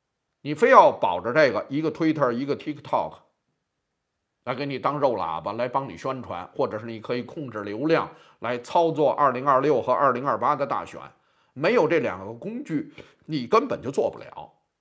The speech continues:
TikTok 是一个非常重要的，将近两亿人的这么一个市场。可是问题，你现在延长七十五天，这已经和国会和最高法院的决定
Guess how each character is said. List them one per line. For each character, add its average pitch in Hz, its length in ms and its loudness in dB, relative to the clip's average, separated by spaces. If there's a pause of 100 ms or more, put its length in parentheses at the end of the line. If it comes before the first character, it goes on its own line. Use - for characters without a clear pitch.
(120)
TikTok 160 540 0
是 139 180 -10
一 139 60 -12
个 147 100 -4
非 277 300 -4
常 113 260 -8
重 113 220 -8
要 98 180 -6
的， 92 120 -10
将 139 240 -6
近 131 180 -6
两 98 240 -10
亿 131 280 -8
人 82 280 -12
的 101 100 -10
这 98 120 -10
么 87 100 -18
一 85 120 -16
个 98 100 -12
市 87 240 -14
场。 78 200 -16 (2000)
可 - 180 0
是 151 120 4
问 226 260 4
题， 180 380 0
你 113 320 -8
现 196 200 0
在 165 120 4
延 131 280 -4
长 156 280 -4
七 185 180 -8
十 151 100 -8
五 90 160 -14
天， 147 440 -12
这 175 240 2
已 95 260 -10
经 180 220 -6
和 127 180 -6
国 117 320 -4
会 147 300 -2
和 120 120 -6
最 120 200 -8
高 123 180 -2
法 71 240 -14
院 110 200 -8
的 85 100 -14
决 95 200 -12
定 139 280 -6